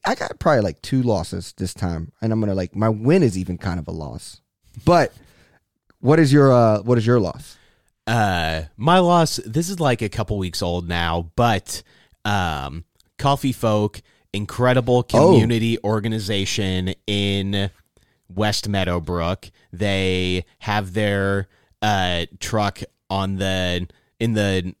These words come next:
Speaker 2: grass field next to Firehouse Pottery. Been there for, like, six years now. Um, they're looking at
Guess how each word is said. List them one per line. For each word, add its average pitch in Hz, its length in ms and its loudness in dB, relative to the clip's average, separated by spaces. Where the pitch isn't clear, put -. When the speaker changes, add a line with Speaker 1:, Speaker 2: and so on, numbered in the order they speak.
Speaker 2:
grass 98 720 -2
field 98 460 -2
next 98 320 -6
to 98 220 -2
Firehouse 98 600 -2
Pottery. 90 680 -2
Been 123 160 0
there 120 140 0
for, 113 120 -6
like, 107 200 -2
six - 320 -4
years 104 320 -4
now. 90 440 -2
Um, 90 340 -4
they're 170 220 2
looking 143 400 0
at 120 280 0